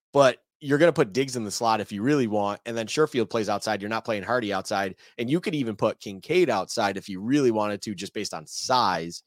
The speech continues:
not necessarily speed and stuff. You can just move chess pieces around in this offense, and they can do a lot of different things. I would, I'm with Biscaglia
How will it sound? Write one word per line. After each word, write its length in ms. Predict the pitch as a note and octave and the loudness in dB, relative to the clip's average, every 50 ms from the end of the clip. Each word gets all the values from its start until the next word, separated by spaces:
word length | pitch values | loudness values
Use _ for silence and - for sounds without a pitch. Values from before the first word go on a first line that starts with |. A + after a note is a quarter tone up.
| _ _ _ _ - | _ _ _ _ -4
not 180 | C3 B2+ - - | -4 -4 -2 -4
necessarily 420 | A#2 G#2 - - A#2 G2 F2 F2 | -8 -10 -8 -6 -6 -6 -6 -6
speed 300 | - - - C3+ C3+ A#2+ | -8 -6 -4 -2 -2 -2
and 80 | G#2+ F#2 | -4 -4
stuff. 260 | - G#2+ G2+ G2+ - _ _ _ _ - | -4 -2 -2 -2 -4 _ _ _ _ -6
You 100 | D#3 D#3 | -4 -2
can 160 | D3+ F3+ F3 | 0 0 2
just 180 | E3+ E3 C3 - | 2 0 -2 -2
move 640 | A#2+ A#2 B2 C3 C3 C3+ C#3 C#3 C3 B2 A#2 - | -4 -2 0 2 4 4 4 2 0 -2 -8 -12
chess 280 | - - - C3 A#2 - | -6 -2 0 0 0 -2
pieces 420 | - - B2 G#2+ - A2+ G2+ F#2 | -4 -6 -6 -6 -4 -4 -4 -4
around 420 | G#2 F#2 G2 G#2+ A2 G#2+ G#2 G2 G2 | -2 -2 0 0 0 -2 -2 -6 -8
in 60 | F#2 | -10
this 180 | F2+ F2 - - | -12 -10 -4 0
offense, 500 | G2+ A2 A2+ - - G#2 F#2+ F2 - - - | 0 0 0 0 -2 -4 -4 -4 -8 -12 -10
and 140 | A#2 A2+ A2 | -6 -4 -4
they 60 | G#2+ | -4
can 160 | - A2 G#2 | -4 -6 -4
do 140 | G2 A2+ A2+ | -2 -2 0
a 40 | G#2 | 0
lot 180 | G2+ G2+ G2+ | 0 0 -2
of 80 | G2 F#2 | -2 -4
different 260 | F#2+ F2+ - F2+ E2 | -6 -8 -10 -8 -4
things. 340 | - A#2 A2+ G2 F2+ E2 - _ _ _ _ - | -2 -2 -2 -2 -4 -8 -14 _ _ _ _ -2
I 140 | A#2+ A#2+ A#2+ | 2 2 4
would, 160 | A#2 A#2+ - - | 4 2 2 2
I'm 200 | - A#2+ A2+ A2 | 2 2 2 4
with 220 | A#2+ B2+ B2 A#2+ - _ - - _ A#2 G2 | 4 2 2 2 0 _ -20 -20 _ -10 -6
Biscaglia 720 | A2 G#2 - - A2+ A2 G#2+ G#2+ G#2+ G#2 G2+ G2+ G2 F#2+ | -4 -2 -2 0 0 0 0 0 0 0 0 0 -2 -2